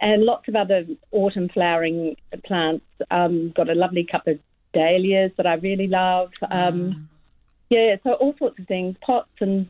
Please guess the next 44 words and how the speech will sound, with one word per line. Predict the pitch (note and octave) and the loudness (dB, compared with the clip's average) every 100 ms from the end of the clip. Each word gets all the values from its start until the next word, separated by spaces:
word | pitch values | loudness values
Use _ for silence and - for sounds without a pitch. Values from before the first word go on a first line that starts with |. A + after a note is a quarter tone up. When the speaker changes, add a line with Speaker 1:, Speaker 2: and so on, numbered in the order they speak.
| - | -4
Speaker 1:
bits | C#4 C#4 | -2 0
and | B3 | 2
pieces. | G3 F#3+ - | 0 -2 -2
And | A#3+ | -2
I've | A#3 | 0
done | C4+ | 0
a | C4 | 0
couple | C#4+ C4 | -2 0
of | A3 | 2
little | G#3 | 0
quirky | - A3+ G#3+ A3 | 0 0 0 -4
things | G#3+ A3+ A3 | -4 -4 0
in | A3 | 0
the | G#3+ | 2
garden | A3 A3+ A3+ A3+ | 0 0 -2 -4
this | A3 | 0
autumn, | A#3 A#3+ G4 G#4+ | 0 0 -2 -2
so, | A3+ G3 G3 - - - - - - | 2 2 0 -6 -16 -16 -18 -14 -2
um, | G#3 G#3 | 0 0
people | G#3+ A3 G#3+ | 0 -2 0
can | G#3+ | -2
look | G#3+ | 0
out | G#3+ F#3+ | 0 0
for | G#3 | -2
those. | G#3+ A3 C4+ | 0 2 0
I've | C#4+ | -2
got | - | -2
my | G3+ | -2
little | F#3+ F#3 - | -2 -4 0
fairies, | A3 A3+ C#4+ E4+ | 2 4 2 0
look | F#3 G3+ | -2 0
out | G3 G#3 | -2 -2
for | |
them. | G#3 A3+ C#4 | 0 0 0
Speaker 2:
<laughs> | A#3+ A3+ C4+ C4 B3 G#3 A#3 G3+ G#3+ - C#4+ B3 | -2 -6 -6 -4 -4 -2 -4 -4 -8 -10 -10 -2
Speaker 1:
And, | |
um, | C4+ C4+ - - - C#4+ C4+ | 2 2 0 -8 -14 -10 -2
and, | C4 C4 C4 C4 | 0 0 -2 -4
Speaker 2:
Aw. | C4+ B3+ | -8 -16
Speaker 1:
um, | C4 C4+ | -16 -8
and | C4+ C4 | -4 -2
the | |
May | C4 C4+ C#4 | 0 0 0
bush, | C#4 C4+ | 0 -4